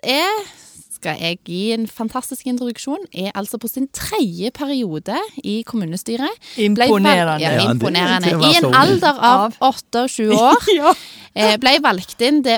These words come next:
Speaker 1: året han fylte nitten, altså han var atten år når han møtte i bystyret for første gang. Da satt jeg to bort forbi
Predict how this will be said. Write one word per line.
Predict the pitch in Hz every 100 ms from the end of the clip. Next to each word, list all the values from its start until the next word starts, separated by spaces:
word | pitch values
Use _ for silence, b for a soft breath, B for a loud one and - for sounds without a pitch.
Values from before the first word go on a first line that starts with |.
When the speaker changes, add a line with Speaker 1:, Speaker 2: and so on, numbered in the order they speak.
| 208
Speaker 1:
året | 220
han | 247 240
fylte | - 214 - 214
nitten, | 214 - _ 269 370
altså | 190 233 - 240
han | 208
var | 214
atten | - - _ 226
år | 202 240
når | 254
han | 220
møtte | 190 -
i | 196
bystyret | 196 214 269 285 311
for | 294 233
første | 214 -
gang. | 233 269 453 B B B B -
Da | 220
satt | - 240 -
jeg | 214 -
to | - 233
bort | 233 - -
forbi | 214 247